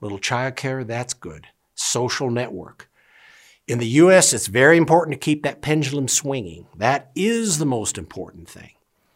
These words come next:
When it's over here, okay, great. We'll cut some taxes, we'll be capitalists. One is not more important than the other. So whatever's going on in Congress right now, what comes out of that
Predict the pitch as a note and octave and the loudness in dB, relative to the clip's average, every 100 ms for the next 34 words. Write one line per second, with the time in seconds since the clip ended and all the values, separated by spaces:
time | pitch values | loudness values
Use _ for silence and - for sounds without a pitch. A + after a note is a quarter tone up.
0 | _ - - G2+ G2 G2+ A2 C3+ C3 A#3 | _ -20 -10 -8 -6 0 0 0 0 0
1 | G3 F#3 F#3 - B2+ C3+ - G#2+ G#2 G2+ | 0 0 -4 -8 -8 -6 -6 -8 -8 -10
2 | F#2+ F2 D#2 _ _ _ _ _ _ - | -12 -14 -14 _ _ _ _ _ _ -12
3 | F2+ - G2+ - F2 - D3+ D#3 - C#3+ | -12 -8 -8 -8 -8 -4 -4 -4 -4 -4
4 | C#3 C3 B2 - A2+ A#2 A2+ A2 G#2 - | -6 -6 -8 -6 -4 -2 -2 -4 -8 -12
5 | _ _ _ _ _ _ _ _ _ A2 | _ _ _ _ _ _ _ _ _ -12
6 | G#2 G#2+ G2+ - - - - _ _ _ | -10 -10 -10 -16 -16 -16 -16 _ _ _
7 | _ _ _ _ _ - B2 F#3 G3 D3+ | _ _ _ _ _ 0 6 8 6 4
8 | E3+ E3+ E3 E3 D#3 - D#3+ D#3 C#3 C3 | 2 4 2 4 2 0 -2 0 -4 -2
9 | C3+ E3 A#2 - - _ _ - A2 G2 | 0 0 0 -6 -18 _ _ -4 -2 -2
10 | G2+ - A#2 E3 F#3 D3 E3 D#3 C#3 D3+ | -6 -2 4 4 4 0 2 4 4 4
11 | D3+ C3 A#2+ D3+ F#3+ E3 B2 - G#2 G2+ | 4 2 2 2 2 2 -2 -4 -6 -8
12 | A2+ E2 F2+ A#2+ - - - _ _ B2 | -12 -12 -8 -8 -10 -16 -20 _ _ -6
13 | B2 - B2 B2 D#3+ G3+ E3+ A2+ G#2+ A#2+ | -6 -4 -4 0 2 2 2 -2 -4 -6
14 | - | -10